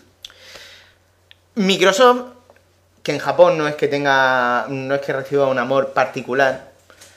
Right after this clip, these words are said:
decidió presentar esta gran saga japonesa en un Tokyo Game Show y, y, y rompió la baraja.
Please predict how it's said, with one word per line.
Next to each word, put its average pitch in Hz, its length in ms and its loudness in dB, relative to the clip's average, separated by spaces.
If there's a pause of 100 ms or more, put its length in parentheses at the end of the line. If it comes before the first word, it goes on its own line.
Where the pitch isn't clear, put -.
(140)
decidió 151 560 0
presentar 151 500 0
esta 180 240 2
gran 170 240 4
saga 165 300 2
japonesa 156 720 -4
en 123 140 -4
un 117 120 -8
Tokyo 151 280 6
Game 156 180 0
Show 160 460 2 (1500)
y, 151 760 -4
y, 139 380 -4
y 120 140 -8
rompió 127 320 -4
la 120 80 -4
baraja. 107 340 -8